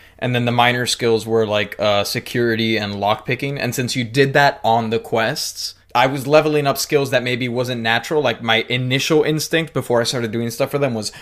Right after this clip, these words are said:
unarmored and, uh, and hand-to-hand.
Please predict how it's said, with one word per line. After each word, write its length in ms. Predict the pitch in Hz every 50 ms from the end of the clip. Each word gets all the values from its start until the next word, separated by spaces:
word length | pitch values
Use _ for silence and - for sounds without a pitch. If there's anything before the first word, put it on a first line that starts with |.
| - - - _
unarmored 680 | 127 131 131 127 123 123 123 123 123 120 120 120 - - -
and, 340 | 107 110 107 107 104 95 - -
uh, 460 | 104 104 101 101 98 98 98 101 - -
and 140 | 107 110 104
hand-to-hand. 720 | 123 113 110 101 107 101 113 113 107 95 87 87 95 -